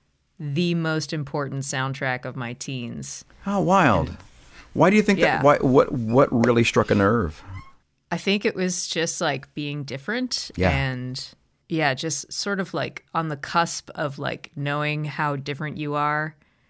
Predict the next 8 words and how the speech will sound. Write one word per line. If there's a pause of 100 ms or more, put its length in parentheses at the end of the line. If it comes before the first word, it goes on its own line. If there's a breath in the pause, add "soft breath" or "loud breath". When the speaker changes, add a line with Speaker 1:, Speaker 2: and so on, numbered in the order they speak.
(260)
Speaker 1:
but
not
really
having (240 soft breath)
the
expression (440)
for
it.